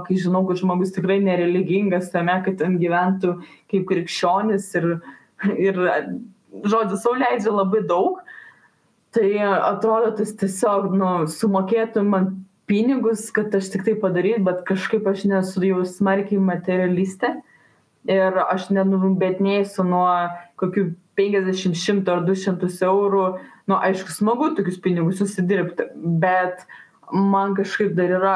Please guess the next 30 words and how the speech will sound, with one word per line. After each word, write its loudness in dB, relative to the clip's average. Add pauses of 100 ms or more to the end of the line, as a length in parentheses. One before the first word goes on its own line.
atsakomybė 0 (300)
arba 0
nors 0
toks -6
suvokimas, 0
kad -2
jau 2
geriau 2
eina 0
pas -4
kažką, -2
kuriam 0
gal 0 (380)
tas -2
pats 0
bus, 0
bet 0
aš 0
nenoriu 2
savo, 0
e, -6
portfolio 0
ar -2
savo 0
atsiminimuose 0 (400)
turėt 2
tokį, 0
va, 0
dalyką, 0
kad 0